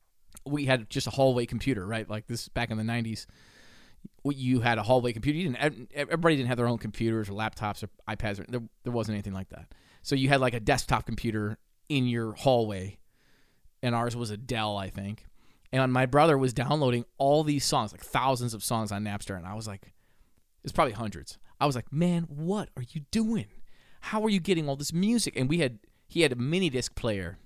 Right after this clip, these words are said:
So those of you that are a little older, you might be like, "Yeah, mini disc." It was, like, a way that you could make, you know, it's like post cassette tape where you can make mixtapes of s-, of stuff. And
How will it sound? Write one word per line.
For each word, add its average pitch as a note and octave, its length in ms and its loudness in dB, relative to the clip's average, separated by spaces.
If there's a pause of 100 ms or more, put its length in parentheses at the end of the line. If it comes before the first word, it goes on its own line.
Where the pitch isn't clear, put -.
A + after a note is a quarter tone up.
(140)
So - 140 -2
those B2+ 180 2
of C3 40 -4
you B2 60 -2
that A#2 80 2
are A2+ 40 0
a A2+ 40 -2
little A2+ 180 -2
older, A2 460 -2 (720)
you B2 80 0
might B2+ 100 2
be B2 80 2
like, B2+ 160 0
"Yeah, E4 380 2
mini E4+ 320 0
disc." D#4+ 460 0 (260)
It D3+ 60 4
was, D3 120 4
like, D3 140 4
a C#3+ 60 2
way C3+ 280 6
that B2 80 0
you A#2+ 120 0
could A#2 160 -2
make, A#2 380 -2 (880)
you A#2 160 -6
know, F#2+ 260 -10 (1500)
it's C#3 140 0
like - 180 -4
post - 560 2
cassette - 500 2
tape A2 340 -4 (1500)
where B2+ 140 2
you B2+ 100 2
can A#2 160 0
make A#2 220 -2
mixtapes - 480 -2
of F2 80 -10
s-, - 140 -8 (120)
of F#2+ 180 -10
stuff. - 480 -10 (640)
And A#2 500 2